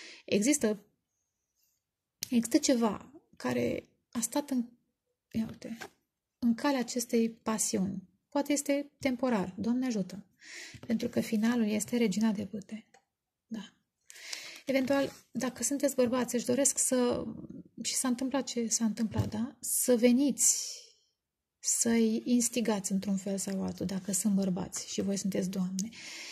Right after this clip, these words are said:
să instigați și apoi să-i vindecați, da? Îi puneți un pic pe jar, să vă contemple, să vă, uh, oferiți, uh, ne dați un pic de spectacol. Regina de bâte este dramatică, este teatrală, un pic de spectacol, de,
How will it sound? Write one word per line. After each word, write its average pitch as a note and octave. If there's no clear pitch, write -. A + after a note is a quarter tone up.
să -
instigați A3+
și -
apoi G#3+
să-i G#3
vindecați, -
da? G#3+
Îi B3
puneți A3
un G3+
pic -
pe G3+
jar, G3
să -
vă G3
contemple, G3
să G#3
vă, F#3+
uh, G#3
oferiți, A3+
uh, A3
ne C4
dați A3+
un A3
pic A3
de A3
spectacol. G#3+
Regina G#3
de G#3+
bâte G#3
este G#3
dramatică, G#3
este F#3+
teatrală, G3+
un A#3
pic G3+
de G3
spectacol, G3
de, G#3+